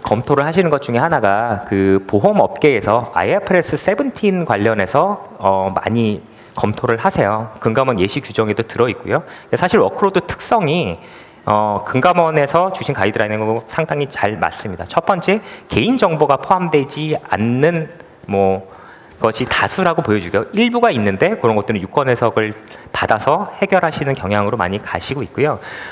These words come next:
워크로드 특성으로 보면 사실 이게 항상 돌아가는 워크로드가 아니라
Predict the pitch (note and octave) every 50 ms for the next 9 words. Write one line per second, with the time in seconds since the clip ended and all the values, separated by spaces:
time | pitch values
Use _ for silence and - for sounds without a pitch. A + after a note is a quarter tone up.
0 | - - - A2 B2+ - - B3 B3+ A3+ A#3+ A#3 - - - - B3+ B3 B3 A#3+
1 | A3+ F#3 E3+ E3+ F3 F3+ F#3 F3 F3 F3+ E3 - E3+ B2+ - D3 - - C4 -
2 | C4+ B3 - C3 B2 B2+ C3 C3 C#3 B2+ F#2+ F2+ - - C3+ A#2+ A#2 A#2 D3 C#3+
3 | G#2+ F#2 - C3 C#3+ C3+ G#2